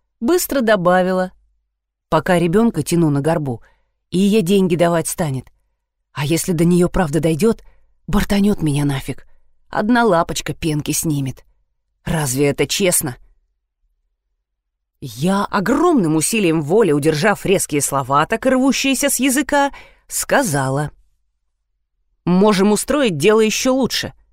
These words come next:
Ты не потратишь ни копейки". "Суперски!" — пришла в восторг Алла.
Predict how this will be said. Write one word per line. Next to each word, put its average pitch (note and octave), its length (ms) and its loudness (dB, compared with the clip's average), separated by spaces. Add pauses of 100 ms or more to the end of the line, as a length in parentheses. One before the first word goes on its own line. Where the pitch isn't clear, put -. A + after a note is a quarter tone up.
(320)
Ты F#3+ 140 4
не F#3 120 6
потратишь G3+ 520 0
ни A#3 100 2
копейки". D#3 580 -2 (680)
"Суперски!" — E3 920 0 (280)
пришла F#3+ 380 2
в D3+ 60 -4
восторг G3 500 0
Алла. C#3 360 -2